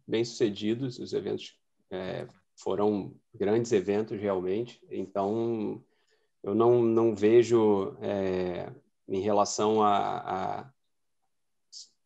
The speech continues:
imprensa que veio pra cobertura dos eventos, é, algum tipo de, de questão a, em relação a isso. A gente teve, é,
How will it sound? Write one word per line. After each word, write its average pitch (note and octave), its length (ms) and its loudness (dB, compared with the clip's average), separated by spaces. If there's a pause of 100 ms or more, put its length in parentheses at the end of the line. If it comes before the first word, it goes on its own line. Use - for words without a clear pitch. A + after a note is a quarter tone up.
(100)
imprensa G#2+ 640 0
que - 120 -8
veio A2 460 4
pra G#2 180 -2
cobertura G#2+ 480 0
dos G#2 200 -2
eventos, A2 640 0
é, A2 240 2
algum G2+ 340 -2
tipo A2 320 -4
de, G#2 480 -2 (1300)
de G#2 80 -16
questão G#2+ 640 2
a, G#2 400 0 (220)
em G2+ 80 -4
relação G#2+ 480 0
a A2 80 0
isso. - 340 -4 (560)
A - 20 -18
gente F#2+ 300 -12
teve, G2 640 -2 (500)
é, F2+ 640 -6